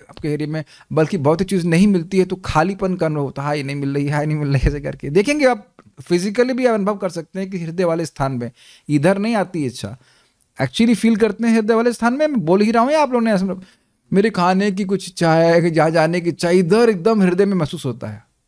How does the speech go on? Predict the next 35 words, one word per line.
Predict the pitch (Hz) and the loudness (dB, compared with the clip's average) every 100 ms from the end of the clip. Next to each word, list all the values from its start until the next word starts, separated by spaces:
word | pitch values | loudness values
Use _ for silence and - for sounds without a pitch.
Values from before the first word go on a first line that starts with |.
| _ _ _ _ _ - | _ _ _ _ _ -6
Actually | 143 - 269 277 | -6 0 2 4
it's | 247 208 | 2 0
a | - | -2
seat, | 247 202 - 143 | -2 -2 -6 -10
अनाहत | - 160 156 185 | -6 0 2 0
चक्र | 185 190 | -2 -8
कह | - | -4
लीजिए, | 170 185 | 2 2
कुछ | 160 | 2
भी | 170 233 | 0 2
कह | 170 | 0
लीजिए, | 147 147 | 0 -4
मुझे | 139 151 | -6 -6
नहीं, | 170 165 | -6 -8
सब | 135 123 127 _ - | -10 -12 -14 _ -16
डेफिनेशन | 117 104 104 147 185 | -12 -8 -6 -2 -2
में | 175 | 0
नहीं | 190 | 2
दे | 165 | 2
रहा, | 135 | 2
लेकिन | 156 135 | 0 -2
हृदय | 139 160 | 0 0
चक्र | 190 175 - | 0 -2 -4
में | 180 | -2
आप | 190 | -2
अनुभव | 175 170 180 | 0 0 0
करते | 127 127 | -4 -2
हैं, | 123 | -2
हृदय | 151 185 | 0 0
के | 170 | -2
स्थान | - 196 190 | -2 0 0
में | 190 | -2
अनुभव | 131 123 | -4 -6
करते | 127 104 - | -8 -12 -14
हैं। | - | -18